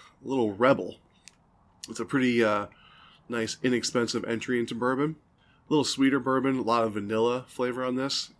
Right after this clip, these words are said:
You'll be able to find this pretty much anywhere. Fry's, Albertsons, any place like that, they're gonna have this.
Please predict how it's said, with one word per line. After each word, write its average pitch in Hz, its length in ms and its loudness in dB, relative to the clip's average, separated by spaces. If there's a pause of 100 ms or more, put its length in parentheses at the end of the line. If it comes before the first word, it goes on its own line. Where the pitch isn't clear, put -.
(200)
You'll 120 200 -2
be 120 80 2
able 117 180 8
to 113 80 -10
find 110 240 2
this 107 280 -4 (180)
pretty 127 320 -2
much 101 340 -4
anywhere. 87 540 -10 (520)
Fry's, 104 920 -2 (340)
Albertsons, 104 720 -2
any 104 160 -4
place 101 300 -6
like 104 160 -8
that, 104 180 -2
they're 117 140 0
gonna 107 160 0
have 101 240 -4
this. 101 320 -6